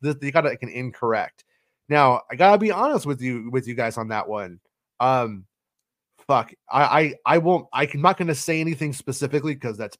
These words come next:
Bespin business, not Jason business. But I know a little of the Bespin business,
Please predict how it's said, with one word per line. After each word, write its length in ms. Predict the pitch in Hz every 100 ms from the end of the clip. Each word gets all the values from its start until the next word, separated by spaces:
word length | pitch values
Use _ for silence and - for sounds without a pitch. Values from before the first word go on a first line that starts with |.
| 110
Bespin 640 | 123 131 - 139 131 113
business, 520 | 147 131 110 98 -
not 280 | 120 120 120
Jason 360 | 123 117 110 101
business. 540 | 85 87 78 - - _ _ _
But 340 | 127 175 175 123
I 160 | 139 147
know 300 | 156 180 175
a 80 | 139
little 520 | 127 139 160 190 165
of 100 | 139
the 80 | 120
Bespin 480 | 110 117 - 123 113
business, 640 | 110 110 123 151 - -